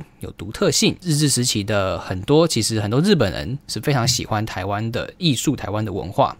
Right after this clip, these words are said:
台湾的风俗等等，所以他们才会有这一句“美丽的书都来自台北”。那作者会讲到这个的原因，就是他认为其实我们的文化资产是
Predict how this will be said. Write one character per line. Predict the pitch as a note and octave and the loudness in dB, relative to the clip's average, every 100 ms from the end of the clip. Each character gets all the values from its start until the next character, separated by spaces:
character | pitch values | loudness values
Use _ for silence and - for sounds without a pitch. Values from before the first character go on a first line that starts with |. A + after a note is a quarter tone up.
| - | -14
台 | - | -8
湾 | F2+ G2+ | -6 -6
的 | |
风 | - C#3 D#3 | -6 0 0
俗 | - D#2+ | 0 -4
等 | - G2 | -6 -4
等， | A2 - - - - - - - - | -4 -6 -12 -20 -20 -18 -20 -20 -16
所 | - C#3 | 0 2
以 | B2 | 4
他 | C3 | 4
们 | B2+ | 2
才 | G#2 | 0
会 | A#2 | 0
有 | A2 | -2
这 | F#2+ A2 | 0 -2
一 | |
句 | A2 A#2 G#2+ - | -2 -2 -4 -4
“美 | A#2 G#2 | -2 2
丽 | D#3 | 4
的 | A#2+ | 4
书 | - A#2+ A2+ | 4 0 0
都 | A#2 | 0
来 | G#2 G#2+ | -2 -4
自 | - E2+ | -6 -8
台 | - F#2+ - | -8 -10 -6
北”。 | - - - _ - - - - - - | -8 -8 -20 _ -20 -20 -20 -20 -20 -2
那 | C#3 | 0
作 | D3+ A3+ | 4 4
者 | B2+ | 4
会 | A#2+ D#3 | 2 2
讲 | G2 | 0
到 | A#2 | -2
这 | - | -2
个 | E3 B2 - | -2 -4 -6
的 | A#2 G2+ | -6 -6
原 | - A2+ B2 | -2 -2 0
因， | D#3+ | 0
就 | E3+ | 0
是 | D#3 D#3 | -2 -4
他 | - D#3+ E3 | -4 -2 -2
认 | E3+ F#3 C3+ | 0 0 0
为 | G#2 - F#2+ | -2 -4 -8
其 | - A#2 | -6 -4
实 | - A2 G#2+ A2 - | -4 -4 -4 -6 -2
我 | - | 2
们 | A#2 A#2 | 4 4
的 | A#2 A2+ | 4 2
文 | A#2+ | 0
化 | F3 F#3 | 2 0
资 | F#3+ | 2
产 | E3 G#2+ | 2 2
是 | C3 A#2+ | 2 0